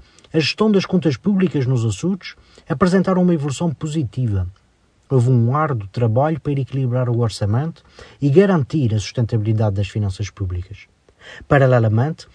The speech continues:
os anteriores governos trabalharam na diversificação da economia regional com o objetivo de reduzir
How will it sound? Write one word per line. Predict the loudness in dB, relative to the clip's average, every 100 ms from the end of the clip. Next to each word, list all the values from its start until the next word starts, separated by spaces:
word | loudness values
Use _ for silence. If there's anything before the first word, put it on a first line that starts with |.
| -20 -16 -4
os | 2
anteriores | 4 4 4 2 2
governos | 0 0 0 0
trabalharam | 0 2 2 0 0
na | 0
diversificação | 0 0 -2 -8 -8 -6 -6 -4
da | -4
economia | 0 0 0 -2
regional | -2 -2 0 0 -4 -10 -20 -20 _
com | 4
o | 4
objetivo | 4 2 0 -2 0
de | 0
reduzir | 0 0 -2 -2 -2 -4